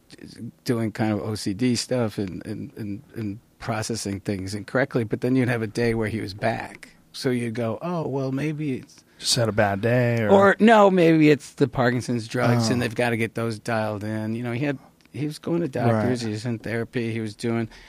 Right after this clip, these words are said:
Speaker 1: and it just, the only reason I talk about that is, is his brain was giving him misinformation, complete misinformation. And I don't, if some, and people die f-, from depression, and, uh,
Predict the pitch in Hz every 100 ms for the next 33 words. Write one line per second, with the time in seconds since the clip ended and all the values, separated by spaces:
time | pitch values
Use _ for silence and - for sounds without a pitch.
0 | - - 165 165 - 180 151 190 214 226
1 | 165 156 127 135 127 117 127 110 107 107
2 | 101 - _ _ 120 113 110 - 139 147
3 | 131 143 143 151 131 117 - 123 120 113
4 | 110 110 107 113 110 - 104 - 101 101
5 | 98 98 - - - - _ _ _ _
6 | _ - 113 - 127 113 104 104 - -
7 | - 90 104 - - - - - - -
8 | _ - _ 143 135 135 131 151 165 156
9 | - _ _ _ _ _ - 139 180 180
10 | 156 - _ _ - 147 160 185 147 123
11 | 127 127 123 - _ _ - 113 113 101
12 | - 107 - 110 107 110 98 85 - _
13 | _ _ _ _ _ _ _ - - 120
14 | 113 98 104 98